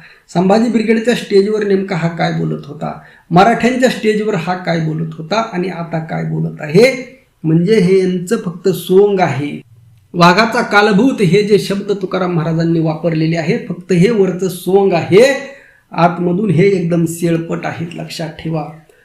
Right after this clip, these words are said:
अस्सल हिंदुत्व ह्या, या मातीमध्ये जर रुजवायचं असेल तर ते छत्रपती शिवाजी महाराजांचं आहे, महात्मा फुलेंचं आहे,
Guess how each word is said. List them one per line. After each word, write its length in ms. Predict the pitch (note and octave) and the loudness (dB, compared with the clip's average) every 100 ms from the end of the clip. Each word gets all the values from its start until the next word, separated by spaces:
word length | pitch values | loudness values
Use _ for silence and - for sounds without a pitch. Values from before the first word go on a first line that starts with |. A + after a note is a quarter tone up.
| _ | _
अस्सल 460 | E3 D#3+ - D4 D4 | 0 0 2 4 4
हिंदुत्व 580 | G3+ A#3 A3+ G#3 A3 G#3+ | 4 2 0 -2 0 0
ह्या, 580 | D#3+ F#3+ G3+ - F3+ F3+ | 2 4 4 2 -6 -4
या 140 | F#3+ F3+ | 0 0
मातीमध्ये 640 | E3 E3 A3 G3 F#3 F3+ | -2 -2 -2 2 2 2
जर 140 | F3 | 2
रुजवायचं 540 | D#3 D#3+ D#3+ D#3+ D#3+ E3 | 2 2 2 0 0 -4
असेल 420 | - - A#3+ D4+ C#4+ - - _ - | -4 4 6 6 0 -12 -20 _ -10
तर 80 | E3+ | -6
ते 200 | D#3+ D#3 E3 | -2 -2 -2
छत्रपती 480 | E3 E3 D#3+ D#3+ | -2 -2 -2 -4
शिवाजी 400 | D#3 E3 E3 E3 | -4 -2 0 2
महाराजांचं 560 | F3+ E3+ F#3 F#3+ G3+ G#3 | 2 2 2 2 0 0
आहे, 220 | G#3 A3+ | 2 2
महात्मा 440 | A#3 D#3+ D#3+ F3 E3 | 2 0 0 0 -2
फुलेंचं 520 | E3 F3 F#3 G3 G3+ | -2 2 2 2 2
आहे, 320 | G3+ G#3 C#4 | 4 6 4